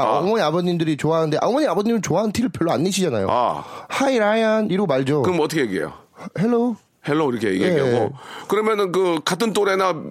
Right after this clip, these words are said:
Speaker 1: 그 동생들이 있을 거 아니에요? 오빠라고 하는 뭐 여학생들
Speaker 2: 네,
Speaker 1: 어떻게
Speaker 2: 여-, 여학생들은 뭐 그냥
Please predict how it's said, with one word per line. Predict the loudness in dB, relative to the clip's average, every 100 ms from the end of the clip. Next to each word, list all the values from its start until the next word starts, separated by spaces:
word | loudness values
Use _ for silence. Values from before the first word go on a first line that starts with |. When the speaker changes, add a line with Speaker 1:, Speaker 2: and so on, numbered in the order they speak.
| -6
Speaker 1:
그 | -2 0 -2 -4 -8 -8 -4
동생들이 | 0 2 2 0
있을 | 0 0
거 |
아니에요? | 0 0 0
오빠라고 | 0 0 0 0 0
하는 | 0 0
뭐 | 0 2
여학생들 | 0 0 0 0
Speaker 2:
네, | 2 2
Speaker 1:
어떻게 | 2 0
Speaker 2:
여-, | 0 0
여학생들은 | 0 0 0 0 0 0 0 2
뭐 | 0 0
그냥 | 0 0